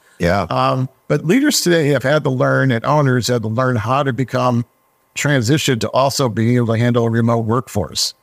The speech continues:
Speaker 2: And how do you move things forward? And that's what I think is some ways easier when you're dealing in software than you are maybe in, in certain other type of,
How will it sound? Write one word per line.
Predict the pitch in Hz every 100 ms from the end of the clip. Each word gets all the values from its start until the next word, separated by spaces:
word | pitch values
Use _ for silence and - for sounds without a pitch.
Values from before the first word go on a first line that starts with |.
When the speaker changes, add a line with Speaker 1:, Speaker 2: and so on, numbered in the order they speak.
| _ -
Speaker 2:
And | 95
how | 131
do | 123
you | 117
move | 117 117
things | - 107 -
forward? | 123 120 92 - _ _ -
And | 131
that's | 254 247
what | 190
I |
think | 151 196 185
is | 120
some | - 175 196
ways | 160 131 113
easier | 143 131 135 131
when | 117 123
you're | 117
dealing | 113 135 127
in | 101
software | - 127 123 - 92 101
than | 113
you | 113 113
are | 110
maybe | 104 113 113 113
in, | 107 107
in | 104 107
certain | - 104 107
other | 107 98
type | 104 95
of, | 95 -